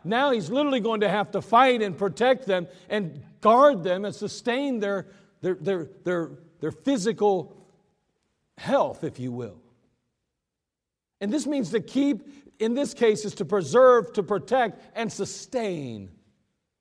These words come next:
And that's what God does for you and I. And that's what we need to do with God's laws. In the book of Genesis twenty-five fifteen,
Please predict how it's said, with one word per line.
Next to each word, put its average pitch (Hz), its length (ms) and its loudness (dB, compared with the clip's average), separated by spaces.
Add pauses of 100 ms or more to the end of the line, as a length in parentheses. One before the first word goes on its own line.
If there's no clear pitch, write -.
(600)
And 254 120 0
that's 302 180 4
what 269 180 2
God 254 280 4
does 247 240 4
for 214 280 -2 (160)
you 262 280 4
and 233 120 4
I. 196 480 0 (1500)
And 107 100 -18
that's 180 240 -4
what 160 100 -8
we 165 160 -4
need 175 200 -4
to 131 80 -10
do 147 260 -6
with 135 180 -10
God's 170 380 -10
laws. 107 400 -18 (720)
In 180 80 -6
the 185 80 -2
book 202 220 -2
of 175 100 -4
Genesis 185 540 -8
twenty-five 185 580 -4
fifteen, 165 640 -8